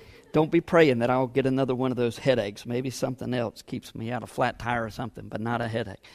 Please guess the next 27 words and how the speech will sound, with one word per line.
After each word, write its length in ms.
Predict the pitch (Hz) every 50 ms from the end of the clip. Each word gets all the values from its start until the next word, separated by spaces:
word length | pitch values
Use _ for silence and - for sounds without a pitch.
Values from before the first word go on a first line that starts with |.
| - - - - - - - - - - - _ -
But 360 | 156 190 190 185 185 - -
<clears throat> 1120 | - 226 247 185 175 160 117 - - _ - _ _ _ - - _ - 170 143 - -
we 180 | - 196 202 190
were 60 | 180
planning 360 | 175 - - 269 285 277 254
on 240 | 226 214 196 180 151 - _ _
continuing 640 | - 190 180 - - 269 262 247 233 214 202 190 170
talking 420 | - - - 214 202 196 - 196 175
about 300 | 165 151 175 170 160 151
our 120 | 143 143
church 380 | - - - 185 - - - -
purpose, 400 | - 165 139 - - 131 - -
but 140 | - 139 -
we'll 200 | - 143 151 147
put 340 | - _ _ - 208 - -
that 180 | 185 180 170
on 160 | 170 175 165
hold 460 | 147 - 170 160 165 165 156 147 135 - - - - - - _
and, 300 | - - 135 131 127 120 - _
and, 140 | 151 139 - -
until, 540 | 143 139 131 - - 160 160 156 - - - - - -
uh, 100 | 143 131
the 100 | - 151
first 340 | 127 - 190 190 165 - -
of 100 | 160 135
the 80 | 131 147
year. 400 | 127 139 156 151 135 123 120